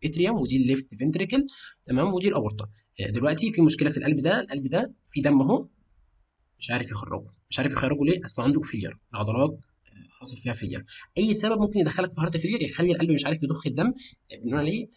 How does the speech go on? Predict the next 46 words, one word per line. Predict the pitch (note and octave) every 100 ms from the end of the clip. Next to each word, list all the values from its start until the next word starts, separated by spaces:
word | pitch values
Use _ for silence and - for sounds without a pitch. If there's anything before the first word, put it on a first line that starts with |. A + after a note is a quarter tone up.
| -
هارت | A2
فيلير، | - F#3 B3
ممكن | C4+ D#3 D3
يدخلك | A#2 D#3 F3+
بعد | A2
كده | G#2+ D3+
في | -
كارديوجينيك | B2 A#2 G2+ G#2+ G#2+
شوك. | - - - - E3+
ده |
السبب | F#3 A3
الاولاني. | E3+ A2 E2+ - - - -
السبب | - G#3 A#3
الثاني | A3 G#3+
هو | F#3
حاجه | D#3 E3+
اسمها | E3+ E3+
بالمونري | E3 - C#3+ D3+ C#3+ B2+
امبوليزم، | A#2+ C#3 G3+ - _ -
هشرحه | - C#3 F#3+
لك | F#3
على | C3
رسمه | D3 D#3
المره | C3 C#3
الجايه، | D3 E3+ A#3+
آه، | - - G#2+ A2 - _ _
كمان | - B2
سلايد. | B2+ D3+ G#3+ G#3+ _ _ _ _ _ _ _ _ _ -
بس | E3
عايزك | E3+ F#3
تبقى | - A2
عارف | E3 -
ان | B2+
انت | D#3+
عندك | C#3 E3+ E3+ E3+
المشكله | - - D#3
في | D#3+
الاساسيه، | D#3 - D#3 G3+ G#3+ - - _ -
آه، | G2+ G#2+
يعني | A2+ G#2
بالمونري | G#2 - D3 E3
امبوليزم | D3+ F#3 E3+
مش | G3+ F#3+
هيدخلك | C#3+ - F3+
دايركت | C#3 C#3+ G3+ - _
في، | A#2 G#2 - A2 G#2+ G#2